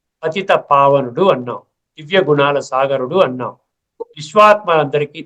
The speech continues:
తండ్రి అని అన్నాం, భగవంతుడు ఒక్కడే పరమ సత్యము అని అన్నాం,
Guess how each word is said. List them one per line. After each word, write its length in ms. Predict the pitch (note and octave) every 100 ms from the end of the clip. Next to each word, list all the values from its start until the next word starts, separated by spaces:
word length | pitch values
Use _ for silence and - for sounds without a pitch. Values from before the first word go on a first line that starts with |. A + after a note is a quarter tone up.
| _
తండ్రి 360 | D3+ E3 F3+ G#3
అని 100 | D#3+ B2+
అన్నాం, 220 | A#2+ G#2 - _ _ -
భగవంతుడు 420 | D3+ G#3 G3+ E3+ D3+
ఒక్కడే 280 | - E3+ F3 D#3
పరమ 260 | D3+ D3+ D3+
సత్యము 420 | C#3+ C#3+ - G3+ F#3+
అని 80 | B2+
అన్నాం, 200 | A#2+